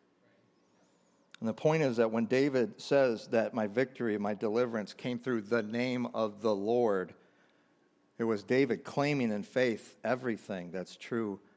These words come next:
about God, a God who was on his side. I-, this is David believing. <laughs> David really believing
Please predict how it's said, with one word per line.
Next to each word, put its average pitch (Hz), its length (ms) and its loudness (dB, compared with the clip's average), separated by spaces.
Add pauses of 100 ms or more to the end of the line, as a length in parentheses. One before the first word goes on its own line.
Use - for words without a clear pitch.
(200)
about 98 420 0
God, 98 400 0 (460)
a 110 80 -8
God 110 260 0
who 107 100 -6
was 104 160 -2
on 110 200 2
his 98 180 -6
side. 104 500 0 (440)
I-, 127 120 -2
this 139 220 2
is 156 120 0
David 139 440 2
believing. 107 540 -2 (240)
<laughs> - 680 -20
David 135 260 6
really 170 280 6
believing 127 920 2